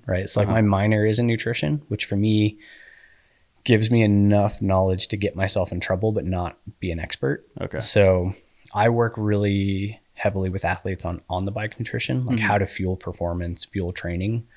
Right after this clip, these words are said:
Speaker 1: And then for anything off the bike, like, body composition, lifestyle changes, I'll refer them to a dietitian
Speaker 2: Yeah.
Speaker 1: for sure.
Speaker 2: Yeah, 'cause they're complete, they're pretty different worlds.
Speaker 1: Absolutely.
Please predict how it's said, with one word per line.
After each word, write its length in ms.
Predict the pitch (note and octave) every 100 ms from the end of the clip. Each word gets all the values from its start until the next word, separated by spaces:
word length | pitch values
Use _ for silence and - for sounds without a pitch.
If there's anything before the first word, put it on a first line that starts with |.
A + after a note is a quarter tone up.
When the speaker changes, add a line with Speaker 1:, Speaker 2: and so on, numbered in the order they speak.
| _ _ _
Speaker 1:
And 200 | G2 F2+
then 160 | F2+
for 160 | E2+ -
anything 440 | G#2 G#2 F#2+ F#2 -
off 240 | F#2 E2+ -
the 80 | F2
bike, 340 | E2 E2 -
like, 200 | E2 D#2+ _ _ _ -
body 220 | F2 F2
composition, 680 | - E2 F2+ E2+ E2+ F2 E2
lifestyle 440 | - - - -
changes, 360 | - - E2+ -
I'll 120 | -
refer 320 | - - B1
them 260 | C2 G2 G#2+ -
to 120 | -
a 40 | C2+
dietitian 480 | - - - A2
Speaker 2:
Yeah. 120 | G#2 F#2+
Speaker 1:
for 140 | -
sure. 300 | - B1+ G#2 - _ _ _ _ _
Speaker 2:
Yeah, 160 | G#2+ F#2+
'cause 120 | A2
they're 140 | C3+
complete, 500 | A#2+ - A2+ B2+ A2 -
they're 120 | B2
pretty 240 | - A#2+
different 400 | G#2 G2 - F2
worlds. 320 | F#2+ G2 G2 G2
Speaker 1:
Absolutely. 680 | G2 F#2+ E2+ E2 D2+ D#2+